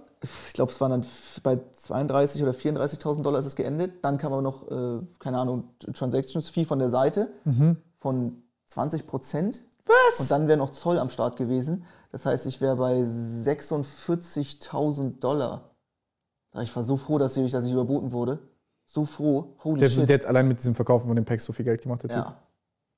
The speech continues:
Speaker 2: Also, der hat die ja eingekauft für damals beim ersten Mal zweihundertfünfzig, oder?
Speaker 1: Mhm.
Speaker 2: Und hat die verkauft für knapp, ich, ich weiß nicht, ich
Speaker 1: Ich glaub, die sind im Schnitt sechsunddreißigtausend Dollar oder sowas.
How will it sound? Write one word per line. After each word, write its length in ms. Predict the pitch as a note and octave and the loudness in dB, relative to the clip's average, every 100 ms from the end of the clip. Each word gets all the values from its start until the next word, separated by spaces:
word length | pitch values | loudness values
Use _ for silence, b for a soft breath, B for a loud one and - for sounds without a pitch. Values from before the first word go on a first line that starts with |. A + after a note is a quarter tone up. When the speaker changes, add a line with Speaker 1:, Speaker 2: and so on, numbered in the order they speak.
| _ _ _ | _ _ _
Speaker 2:
Also, 200 | C#3 A#2+ A#2+ - _ _ _ _ _ _ _ | 2 2 0 -16 _ _ _ _ _ _ _
der 100 | B2 | 2
hat 240 | B2 B2 - | 2 0 2
die 60 | |
ja 160 | B2 A#2+ - _ | 4 4 0 _
eingekauft 440 | - C3 A#2+ A#2+ - | 0 0 2 0 0
für 120 | A2+ _ - | -8 _ 0
damals 300 | B2 A#2+ - | 2 2 0
beim 180 | A#2 A#2 | -2 0
ersten 220 | B2 B2 | 0 -2
Mal 80 | A#2 | -4
zweihundertfünfzig, 720 | C3+ D3 D3+ F3+ F#3+ - B2+ | -2 -2 -2 -4 -4 -6 -2
oder? 220 | D3+ G3+ | 0 0
Speaker 1:
Mhm. 360 | C#3+ D3 D#3+ A3+ - _ _ | -4 -2 0 -2 -4 _ _
Speaker 2:
Und 80 | B2+ | -2
hat 140 | A#2+ A#2 | -2 -2
die 40 | |
verkauft 460 | - A#2+ C3 B2+ - | -4 2 4 4 2
für 260 | B2 A#2+ - _ _ _ _ _ | 2 2 -2 _ _ _ _ _
knapp, 260 | - B2+ - - | -6 -6 -4 -4
ich, 120 | B2+ | -2
ich 240 | - C3 | 0 2
weiß 220 | C#3+ C3+ | 4 4
nicht, 140 | B2+ A#2+ | 2 -2
ich 60 | |
Speaker 1:
Ich 40 | A2+ | 0
glaub, 140 | C#3+ | -2
die 80 | C3+ | 0
sind 80 | C3+ | -2
im 20 | |
Schnitt 220 | - C3+ | -2 -2
sechsunddreißigtausend 680 | C3 C3 B2+ B2 B2 A#2+ C3 | 0 0 -2 -2 -4 -6 -2
Dollar 200 | B2+ C3 | -2 -2
oder 120 | A#2 | -2
sowas. 300 | A2+ A2 - | -6 -8 -10